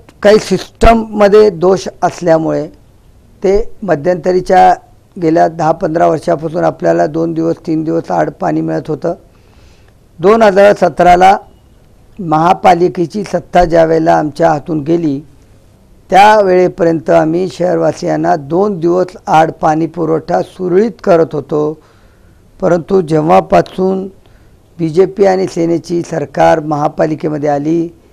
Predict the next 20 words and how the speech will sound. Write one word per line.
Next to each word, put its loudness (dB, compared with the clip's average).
तेव्हापासून 0
पाणी -4
पुरवठा -2
विस्कळीत 0
झाला 0
आणि -2
आज 2
पाच 2
दिवसाला, 0
सहा -2
दिवसाला -2
पाणी -2
पुरवठा -6
होतो. -4
शहरामध्ये 2
जेवढी 0
विकासाची -2
कामं -4
झालेली -4
आहेत, -2